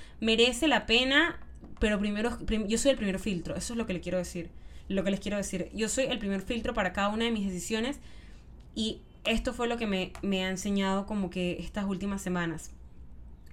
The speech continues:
Ok. Em, sí les quiero decir que, eh,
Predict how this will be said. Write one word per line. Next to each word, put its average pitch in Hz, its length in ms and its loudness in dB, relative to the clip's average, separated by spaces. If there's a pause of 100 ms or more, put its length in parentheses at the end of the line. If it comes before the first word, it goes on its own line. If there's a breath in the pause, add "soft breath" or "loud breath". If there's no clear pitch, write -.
(100)
Ok. 202 160 4 (840 loud breath)
Em, 196 840 4 (1000)
sí - 240 0
les 233 160 2
quiero 269 200 6
decir 220 480 -2
que, 233 500 4
eh, 190 600 2